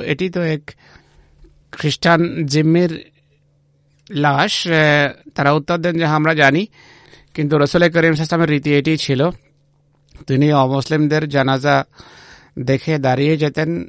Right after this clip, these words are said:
সম্মানার্থে, আর বলতেন যে, "তাদের, এদের ভিতর কি খোদার সৃষ্ট প্রাণ নেই?" এটি হলো মানবতার প্রতি শ্রদ্ধাবোধ প্রদর্শন এবং দ-, বিভিন্ন ধর্মের মাঝে দূরত্ব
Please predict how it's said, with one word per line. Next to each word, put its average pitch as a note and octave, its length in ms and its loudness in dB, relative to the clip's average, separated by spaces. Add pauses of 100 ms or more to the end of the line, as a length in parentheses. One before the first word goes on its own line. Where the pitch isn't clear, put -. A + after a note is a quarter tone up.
(120)
সম্মানার্থে, C3+ 640 -2 (420)
আর C#3 140 0
বলতেন C#3 580 -2 (460)
যে, C3+ 200 -2
"তাদের, C#3+ 360 -4 (340)
এদের D3+ 240 -2
ভিতর D#3+ 280 -2
কি D#3 140 -4
খোদার C#3+ 300 -2
সৃষ্ট D3 380 -4
প্রাণ C#3 320 0
নেই?" D#3 300 0 (2250)
এটি E3 500 -2
হলো E3+ 180 2
মানবতার C#3+ 720 2
প্রতি C#3+ 360 -4
শ্রদ্ধাবোধ C3+ 840 -2 (680)
প্রদর্শন D#3 440 2
এবং D#3+ 300 0
দ-, D3 200 -2
বিভিন্ন D3+ 340 0
ধর্মের D3 280 0
মাঝে D3+ 380 0 (520)
দূরত্ব C#3+ 720 0